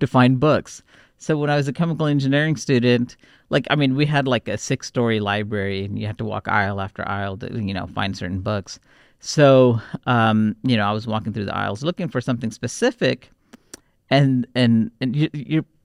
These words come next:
you may not believe the story, but the story is true. There was a book that was slightly ajar that caught my attention,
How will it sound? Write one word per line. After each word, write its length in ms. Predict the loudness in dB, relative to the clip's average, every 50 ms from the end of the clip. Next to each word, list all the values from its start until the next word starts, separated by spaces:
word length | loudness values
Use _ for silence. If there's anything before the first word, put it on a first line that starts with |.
| _ _ -6
you 100 | -4 0
may 100 | 0 2
not 240 | 2 2 2 2 2
believe 220 | 2 2 2 0 0
the 60 | -4
story, 260 | -2 0 2 2 2
but 120 | 2 -2
the 60 | -4 -6
story 360 | -10 -8 -4 -2 0 0 -2
is 100 | -4 -8
true. 300 | _ -10 -6 -6 -6 -6 -8 _ _ _ _ _ _ _ _ _ _
There 140 | 0 0 2
was 280 | 2 2 2 0 -2 -6 -4
a 120 | -2 -2 -2 -2 -6 -14 _ _ 0
book 360 | 2 4 4 4 2 _ -16 -20 -20 -20 -20 _ -2
that 120 | -2 -2
was 120 | 0 -4
slightly 460 | -4 -6 -2 -2 -2 0 0 0 0 0
ajar 420 | 0 -2 -2 -2 0 0 0 0
that 160 | -2 -4 -8 -8
caught 220 | -6 -6 -6 -4
my 140 | -4 -6 -6
attention, 480 | -6 -4 -4 -4 -4 -4 -6 -12 -16